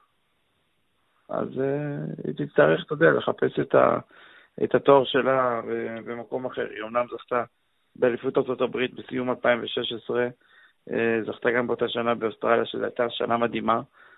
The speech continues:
אבל אחרי שנה כזאת, אחרי שהייתה לה שנה כזאת מצוינת באלפיים ושש עשרה, וגם הייתה בגמר של ווימבלדון באותה שנה, אז,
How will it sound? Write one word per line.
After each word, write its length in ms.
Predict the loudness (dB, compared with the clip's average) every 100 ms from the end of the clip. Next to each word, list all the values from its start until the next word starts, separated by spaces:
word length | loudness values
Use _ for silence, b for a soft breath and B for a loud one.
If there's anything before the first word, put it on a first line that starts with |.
| b _
אבל 260 | 0 4 4
אחרי 200 | 2 -4
שנה 300 | 0 0 0
כזאת, 360 | 0 -2 -2 -6
אחרי 140 | -8
שהייתה 1080 | -8 -6 -6 -10 _ _ _ _ -6 0 0
לה 80 |
שנה 260 | 0 -4 -4
כזאת 340 | -4 -6 -6
מצוינת 560 | -10 -10 -4 0 0 0
באלפיים 360 | -2 0 -2 -2
ושש 320 | -4 -4 -6
עשרה, 280 | -8 -4 -4
וגם 200 | -2 -2
הייתה 220 | -2 0
בגמר 360 | -2 -2 0 0
של 140 | 0
ווימבלדון 540 | -6 -6 -6 -4 -4 -4 -10 B B _ -6
באותה 400 | 0 2 4 2
שנה, 400 | 0 0 0 0 -6 b b b _ _ -16 -4
אז, 160 | -4